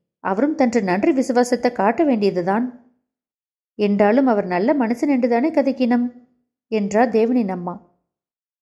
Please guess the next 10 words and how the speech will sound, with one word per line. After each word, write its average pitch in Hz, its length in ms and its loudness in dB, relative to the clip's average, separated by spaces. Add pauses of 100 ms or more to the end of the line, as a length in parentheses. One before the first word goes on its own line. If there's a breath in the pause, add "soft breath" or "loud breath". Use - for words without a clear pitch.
(140)
அப்படித்தான் 349 480 4
எல்லோரும் 262 320 4
சொல்லுகினம். 208 480 -2 (920)
உவன் 226 300 4 (140)
அமுதலிங்கத்துக்கும் 254 920 2
அவன்ற 226 280 2
கூட்டுக்கும்தான் 247 720 0 (340)
அவனை 226 260 2
பிடிக்கிறே 254 380 0
இல்லையாம். 185 380 2